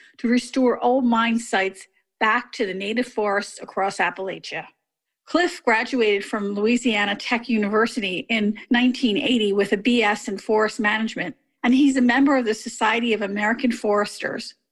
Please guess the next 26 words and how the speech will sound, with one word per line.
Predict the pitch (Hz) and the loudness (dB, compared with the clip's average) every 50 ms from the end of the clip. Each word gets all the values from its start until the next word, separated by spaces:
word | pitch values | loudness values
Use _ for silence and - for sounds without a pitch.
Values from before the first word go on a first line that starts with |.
| _ _ _ _ _ _ | _ _ _ _ _ _
His | - 294 277 277 | 2 2 2 2
professional | - 277 254 254 - 285 311 294 - 370 330 302 | 2 2 2 2 2 0 0 0 0 0 2 2
background | 277 277 240 220 214 214 - 233 220 214 220 | 4 4 4 2 2 0 0 0 0 0 0
includes | 220 214 - - 240 233 233 226 - | -4 -6 -4 -2 0 0 0 -2 -2
working | 208 208 233 254 - - 311 294 262 - | 0 0 2 2 2 4 4 4 4 2
as | 240 226 220 - | 0 -2 0 -2
a | 202 | -2
procurement | 202 - 208 202 - - - 277 294 294 302 311 - - - | -2 -2 -4 -4 -2 0 2 4 4 6 4 4 2 0 -2
forester | - 220 214 208 208 208 - - - 220 | 0 2 4 4 2 0 -2 -2 -4 -4
for | 220 - - 208 | -4 -2 -2 -2
eleven | 202 190 190 202 226 262 285 302 294 | -2 0 0 2 2 2 4 4 4
years | 269 233 220 226 233 - | 4 4 2 0 0 -2
in | 233 | -2
the | 202 196 | -2 -2
industrial | 190 190 190 180 - 220 240 247 - - 285 269 254 | -2 -4 -4 -2 0 0 0 0 -2 -2 0 0 0
sector. | 254 - - 220 208 - - 214 214 214 214 - - - - - _ _ | 0 -2 -2 -2 -2 -2 -2 -2 -2 -2 -4 -8 -14 -20 -20 -20 _ _
Then | - 254 285 | 0 2 4
he | 320 302 311 311 | 4 4 4 4
worked | 240 214 208 220 214 - - - | 4 4 2 2 0 -2 -6 -4
as | 226 214 202 | -4 -4 -4
a | 208 | -4
consulting | 208 - 233 208 - - 254 262 285 277 330 285 269 | -6 -6 -8 -8 -4 0 0 0 2 2 0 0 0
forester | - - 233 214 214 220 - - - | 0 0 0 2 0 0 -2 -6 -8
for | 226 - - - | -8 -8 -8 -10
twenty-five | - - - 240 254 285 285 277 - 262 233 233 220 | -8 -4 0 2 2 2 2 2 2 2 2 0 0
years, | 214 208 202 202 202 202 202 - - | -2 -2 0 0 2 0 -2 -4 -8